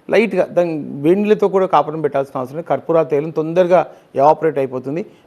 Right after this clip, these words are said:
వెంటనే క్విక్ రిలీఫ్ ఇస్తుంది అన్నట్లు. అసలు క్విక్ రిలీఫ్ ఇచ్చేటటువంటి ఔషధాలు కూడా ఆయుర్వేదంలో చాలా ఉన్నాయి.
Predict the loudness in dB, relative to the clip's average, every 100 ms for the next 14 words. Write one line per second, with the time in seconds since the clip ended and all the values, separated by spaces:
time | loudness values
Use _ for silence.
0 | -2 -2 0 0 0 -2 -2 0 2 0
1 | -4 -8 -8 -6 -10 -12 -8 -6 -8 _
2 | _ -10 -2 0 2 2 0 -4 2 4
3 | 4 0 -2 -4 -8 _ _ -4 0 0
4 | 4 4 6 4 2 0 -4 -2 -2 -2
5 | -4 -6